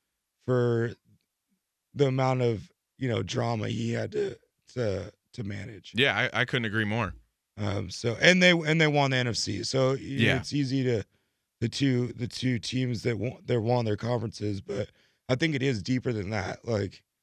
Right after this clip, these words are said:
Speaker 1: both, not only did both these guys win their conference, they won it facing adversity.
Speaker 2: Yeah, definitely. So, all right, um, that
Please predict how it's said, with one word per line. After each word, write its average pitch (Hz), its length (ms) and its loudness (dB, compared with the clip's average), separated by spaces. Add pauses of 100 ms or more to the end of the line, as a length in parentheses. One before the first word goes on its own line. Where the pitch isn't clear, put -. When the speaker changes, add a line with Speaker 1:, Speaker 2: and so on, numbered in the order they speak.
(360)
Speaker 1:
both, 156 240 4
not 175 200 4
only 175 160 4
did 147 120 0
both 143 200 4
these 127 160 -2
guys 131 200 2
win 131 140 0
their 120 140 0
conference, 120 480 -2
they 120 120 0
won 117 300 -2
it 107 240 -4
facing 110 380 -2
adversity. 95 640 -4 (100)
Speaker 2:
Yeah, 92 240 0 (720)
definitely. 90 460 -2 (420)
So, - 140 -2
all 95 80 6
right, 131 260 4 (240)
um, 104 760 0 (100)
that 117 260 2